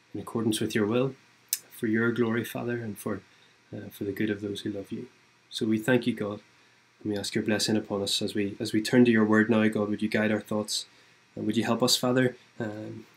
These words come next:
as we, as we wrestle with such richness and the, the, the wonder of your word to us, uh, through the Bible? God, would you speak powerfully, we pray. And it's in your wonderful name we ask these things.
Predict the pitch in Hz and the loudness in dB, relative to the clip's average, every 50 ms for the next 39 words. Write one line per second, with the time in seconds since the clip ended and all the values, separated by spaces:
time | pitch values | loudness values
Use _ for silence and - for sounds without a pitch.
0 | - - - 107 - 117 113 110 110 113 120 110 117 117 113 113 113 110 - - | -14 -8 -8 -4 0 2 2 2 2 0 0 0 0 2 2 2 2 2 2 0
1 | 131 120 117 113 - - - 120 - - - 123 120 120 120 - - - 117 - | 0 0 -2 -2 -2 -2 -2 -2 -2 -2 0 0 0 2 2 0 0 0 -2 -2
2 | - - - 117 110 110 110 113 107 110 113 120 117 117 117 120 120 120 120 127 | -4 -4 -4 -4 -2 -2 -2 -2 -4 -4 -4 -4 -4 -4 -2 0 0 2 2 4
3 | 131 139 143 135 135 127 123 117 113 110 - 110 107 107 101 107 107 107 104 - | 6 6 8 8 8 8 6 6 4 2 0 2 2 2 2 2 0 0 -2 -4
4 | - 113 107 104 101 - - - - - - - - _ _ _ _ _ 113 110 | -6 -6 -6 -4 -4 -4 -4 -6 -10 -16 -20 -20 -20 _ _ _ _ _ -10 -10
5 | 110 107 - - 113 101 101 98 - 104 98 98 98 101 101 - _ - - 107 | -10 -10 -4 -2 -2 -2 -2 -2 -4 -6 -8 -6 -8 -10 -10 -12 _ -10 -8 -6
6 | 107 107 107 101 113 107 - - - 110 107 - - 107 104 98 - - 101 101 | -4 -4 -4 -2 0 0 0 2 2 0 0 -2 -4 -6 -6 -4 -4 -6 -6 -6
7 | 98 95 95 - 107 101 98 - _ _ _ _ _ _ _ _ _ _ _ - | -6 -10 -12 -14 -14 -16 -16 -18 _ _ _ _ _ _ _ _ _ _ _ -18
8 | - - 107 98 - - 107 101 101 98 95 98 101 - - - 107 104 98 98 | -14 -12 -10 -8 -6 -4 -4 -2 -2 -2 -2 -4 -6 -6 -8 -8 -6 -6 -6 -6
9 | 98 98 98 95 - - - - - - - - 110 85 - - - - | -6 -8 -8 -10 -10 -12 -12 -10 -12 -12 -10 -10 -12 -12 -12 -14 -16 -16